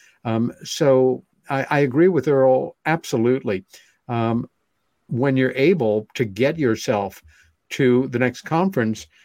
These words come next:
you know, I'm, I'm sorry you won't be able to join us at the end of August in Cincinnati for the mufon symposium there.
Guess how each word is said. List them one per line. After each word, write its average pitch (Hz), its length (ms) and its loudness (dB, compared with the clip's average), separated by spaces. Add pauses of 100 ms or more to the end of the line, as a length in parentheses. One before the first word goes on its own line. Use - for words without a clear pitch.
(200)
you 135 80 0
know, 123 160 0
I'm, 135 280 0
I'm 135 180 0
sorry 147 340 0
you 139 80 2
won't 139 160 -2
be 147 80 0
able 127 160 2
to 123 200 -2 (100)
join 135 300 0
us 127 280 -2
at 131 180 -4
the 120 160 0
end 120 220 0
of 113 220 -2 (160)
August 131 460 -2
in 113 220 -2 (260)
Cincinnati 131 720 0
for 117 220 -4
the 107 80 -2
mufon 127 480 -2
symposium 135 760 -2
there. 110 360 -2